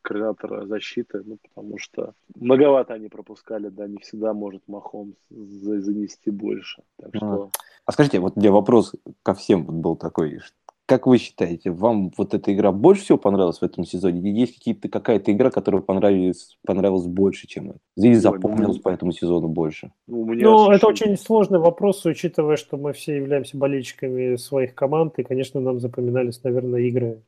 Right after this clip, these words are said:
Speaker 2: Ну,
Speaker 3: собственно,
Speaker 2: хорошо, давайте вот мы,
Speaker 3: подопечных.
Speaker 2: если возьмем даже свои команды, если у своих команд были матчи, которые настолько яркие, что были ярче, чем эта игра?
Speaker 1: Ну, я
Speaker 2: Как?
Speaker 1: считаю, что и про-, проигрыш Филадельфии, и победа над Рэмс,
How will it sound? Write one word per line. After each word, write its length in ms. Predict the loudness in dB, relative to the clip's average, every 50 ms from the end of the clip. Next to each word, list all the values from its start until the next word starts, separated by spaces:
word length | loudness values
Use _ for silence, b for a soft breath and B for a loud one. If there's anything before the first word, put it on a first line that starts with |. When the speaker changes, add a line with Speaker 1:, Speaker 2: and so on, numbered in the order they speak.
| _ 0
Speaker 2:
Ну, 120 | 2 2
Speaker 3:
собственно, 40 | 6 6 6 6
Speaker 2:
хорошо, 140 | 6 6 6
давайте 280 | 6 4 4 4 0
вот 120 | -2 2 4
мы, 160 | 4 4 2
Speaker 3:
подопечных. 200 | 0 -4 -10 -12 _ _ _
Speaker 2:
если 300 | 4 6 6 6 6 6
возьмем 220 | 6 8 8 8 8
даже 160 | 8 6 6
свои 260 | 4 6 6 8 8
команды, 420 | 8 6 4 4 2 2 0 -2 -2
если 360 | 2 2 2 2 2 2 0
у 180 | 2 0 -2
своих 320 | -6 0 2 4 4 4 4
команд 380 | 2 2 2 2 2 0 2
были 180 | 4 4 6 6
матчи, 320 | 6 6 4 2 0 -2
которые 260 | -4 -4 -2 0 -2 -2 -2 -2 -2
настолько 460 | -4 -4 -4 -2 -2 -2 0 2 0
яркие, 480 | 2 4 6 6 6 6 4 0 -2 -4
что 160 | 0 0 2
были 260 | 4 4 4 4 4
ярче, 380 | 6 6 6 4 4 0 -8 -8
чем 160 | -6 -4 -4
эта 220 | -4 -4 -2 -2 -2
игра? 240 | -2 -4 -6 -8 -12 _ _ -18
Speaker 1:
Ну, 140 | -14 -8
я 180 | -4 -2 -2 0
Speaker 2:
Как? 140 | 2 0 0
Speaker 1:
считаю, 320 | 0 -4 -4 -2 -2 -4 -6
что 880 | -8 -14 -18 _ -8 -4 -2 0 0 0 0 -2 -4 -4 -6 -6 -8 -10
и 340 | -10 -10 -8 -6 -6 -6 -8 _ _ _ _ _ _ _
про-, 140 | -10 -10
проигрыш 720 | -10 _ -4 -2 0 0 0 0 -2 -4 -6 -8 -10 -14 -14
Филадельфии, 840 | -10 -8 -8 -8 -6 -4 -4 -4 -4 -4 -8 -8 -6 -6 -6 -6 -8 -14 _ _ -12
и 300 | -10 -8 -6 -6 -8 -10
победа 460 | -10 _ -12 -6 -4 -4 -4 -4 -6
над 240 | -8 -10 -12 -12 -10
Рэмс, 320 | -6 -6 -6 -6 -6 -10